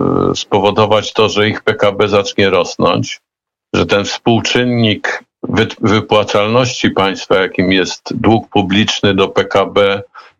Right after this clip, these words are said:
zacznie spadać. E, i w tym artykule właśnie, o którym, od którego żeśmy zaczęli, stawiam też inne tezy, że to tylko jest pierwszy krok, e,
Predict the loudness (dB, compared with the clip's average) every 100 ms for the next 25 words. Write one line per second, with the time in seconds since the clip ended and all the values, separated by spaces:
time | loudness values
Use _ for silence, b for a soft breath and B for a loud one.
0 | 0 0 2 -2 -2 0 0 2 0 0
1 | -6 -12 _ _ _ _ _ _ -4 0
2 | 2 2 2 2 2 2 2 0 0 -2
3 | 0 0 0 0 0 0 0 -2 2 2
4 | 2 2 0 0 0 0 0 2 2 2
5 | 2 0 0 0 0 -2 0 0 2 2
6 | 0 0 0 -2 -8 _ _ -6 -2 0
7 | 0 0 -2 0 0 2 2 2 0 0
8 | 0 0 -4 -6 _ _ _ -2 0 0
9 | 0 0 0 0 -2 -2 -2 -2 -4 -2
10 | 0 2 2 -2 -4 0 2 2 2 0
11 | -2